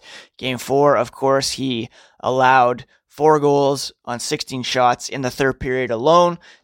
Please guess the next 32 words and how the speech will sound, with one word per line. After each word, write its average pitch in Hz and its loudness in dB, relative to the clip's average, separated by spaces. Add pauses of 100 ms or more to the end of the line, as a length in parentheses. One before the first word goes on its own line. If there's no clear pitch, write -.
to 131 -8
allow 131 4
the 135 -4
Bruins 127 -6
to 120 -10
emerge 123 -6
with 123 -10
a 123 -14
four 127 -2
three 120 -8
victory. 139 -2 (360)
Very 160 4
questionable 135 -4
goaltending 135 -6
on 113 -2 (440)
the 110 -10
Jake 120 -4
DeBrusk 120 0 (560)
goal, 151 4
where 139 0
he 120 -8
tried 123 -4
to, 120 -8 (380)
uh, 120 -12 (140)
poke 160 -2
check, - -2 (280)
came 120 -10
way 147 4
out 156 4
of 135 -4
his 123 -6
net, 131 -2